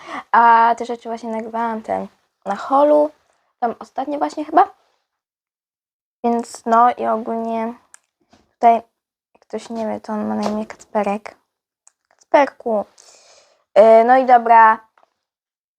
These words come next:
On niech se tam grzecznie siedzi, a ja będę mu te łóżko składać. Wcześniej pokazywałam właśnie.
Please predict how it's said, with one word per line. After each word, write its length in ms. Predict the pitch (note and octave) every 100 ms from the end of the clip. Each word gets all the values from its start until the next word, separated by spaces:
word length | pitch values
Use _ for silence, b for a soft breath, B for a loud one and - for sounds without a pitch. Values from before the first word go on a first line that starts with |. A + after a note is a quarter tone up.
| _ _ _ -
On 180 | C4+ C4+
niech 140 | C4+
se 140 | -
tam 200 | - A#3+
grzecznie 320 | A#3+ A#3+ - A#3
siedzi, 480 | A#3 G#3 A#3 C4+ E4+ - - - - - - - - - - - -
a 80 | A3
ja 120 | A#3
będę 240 | A#3+ A3+
mu 120 | A3+
te 120 | A#3 A3+
łóżko 300 | G#3+ - G3
składać. 360 | - E3+ - - - - - - - - - - - - - - - - - - - - - _ _ _ _
Wcześniej 520 | _ - - C4 A#3+ A#3
pokazywałam 800 | - A#3 A#3 A#3 B3+ A#3 A3
właśnie. 520 | G#3+ G#3+ - - A#3+